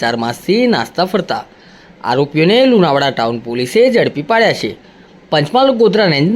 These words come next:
નાયબ પોલીસ મહાનિરીક્ષક આર વી અસારી તેમજ મહીસાગર પોલીસ અધિક્ષક જયદીપસિંહ જાડેજાએ નાસ્તા ફરતા આરોપીઓને શોધી કાઢવા માટે સૂચના આપેલ હતી. તેના અનુસંધાને લુણાવાડા ટાઉન પોલીસ સ્ટેશનના પોલીસ ઇન્સ્પેક્ટર જે એસ ઓળવી તથા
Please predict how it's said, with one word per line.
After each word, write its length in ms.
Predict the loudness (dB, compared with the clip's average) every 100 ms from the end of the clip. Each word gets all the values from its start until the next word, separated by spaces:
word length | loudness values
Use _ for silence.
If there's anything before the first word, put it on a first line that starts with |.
| 2
નાયબ 240 | 2 0
પોલીસ 240 | -2 -4 -2
મહાનિરીક્ષક 680 | -4 -2 -2 -4 0 0 0
આર 160 | -4 -4
વી 140 | -2
અસારી 400 | -2 -2 0 0 0
તેમજ 260 | 0 0 0
મહીસાગર 420 | -2 -4 -4 -4 -4
પોલીસ 340 | -4 0 0 -2 -10 -10
અધિક્ષક 440 | -10 -6 -2 -2 -2
જયદીપસિંહ 460 | -4 -4 -6 -10 -8 -4
જાડેજાએ 500 | 0 2 2 2 -2 -10 -20 -20 -20 -20 -10
નાસ્તા 340 | -6 -4 -2 0
ફરતા 240 | 0 2
આરોપીઓને 420 | 4 2 2 2 2
શોધી 300 | 2 0 0 0
કાઢવા 260 | 0 0
માટે 280 | 0 2 0
સૂચના 420 | 0 -4 -2 -4
આપેલ 300 | -4 -2 -2
હતી. 300 | -2 -2 -2
તેના 400 | -2 -2 -2 -4 -8 -6
અનુસંધાને 680 | -4 -4 -4 -2 -2 2 2
લુણાવાડા 640 | 2 2 0 0 0 0 0
ટાઉન 280 | 0 0 -2
પોલીસ 280 | -8 -8 -10
સ્ટેશનના 500 | -12 -4 -2 -2 -4 -12 -20 -20 -20 -20 -10 -2
પોલીસ 240 | -2 -2
ઇન્સ્પેક્ટર 540 | -8 -4 -4 0 2 2
જે 80 | 2 0
એસ 120 | 0
ઓળવી 340 | -4 0 2 0
તથા 260 | 0 -2